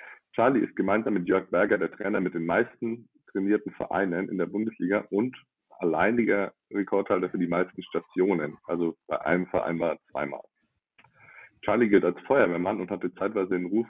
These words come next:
keine Mannschaft aufbauen zu können. Achthundertzweiunddreißig Bundesligaspiele coachte Charlie. Das sind mit weitem Abstand die meisten. Auf Platz zwei liegt übrigens Jupp Heynckes. Charlies Stil war dabei all die Jahre nicht unumstritten. Für ihn war Fußball vor allem Kampf,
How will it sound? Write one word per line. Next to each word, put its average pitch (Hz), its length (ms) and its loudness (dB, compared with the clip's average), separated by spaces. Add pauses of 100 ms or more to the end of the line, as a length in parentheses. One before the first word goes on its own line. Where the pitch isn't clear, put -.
keine 98 260 -2
Mannschaft 98 360 -6
aufbauen - 400 -12
zu - 120 -20
können. - 200 -20 (920)
Achthundertzweiunddreißig 107 1040 0
Bundesligaspiele 85 720 -2
coachte - 380 -8
Charlie. 82 340 -8
Das 107 140 -6
sind 90 120 -2
mit 85 120 -2 (100)
weitem 107 420 0
Abstand - 360 -4
die 87 80 0
meisten. 78 400 -8 (400)
Auf - 140 -14
Platz 90 160 -4 (140)
zwei 92 140 2
liegt 104 220 -2
übrigens 92 360 0
Jupp 92 200 -2
Heynckes. - 340 -12 (1120)
Charlies 110 280 2 (100)
Stil 127 280 2
war 95 100 4
dabei 95 300 2
all 110 140 2
die 110 100 -2
Jahre 95 200 0
nicht - 260 -4
unumstritten. - 680 -6 (220)
Für - 80 -6
ihn 117 160 -2
war - 120 0
Fußball - 340 -2
vor - 100 -6
allem 85 180 -4
Kampf, 95 340 -2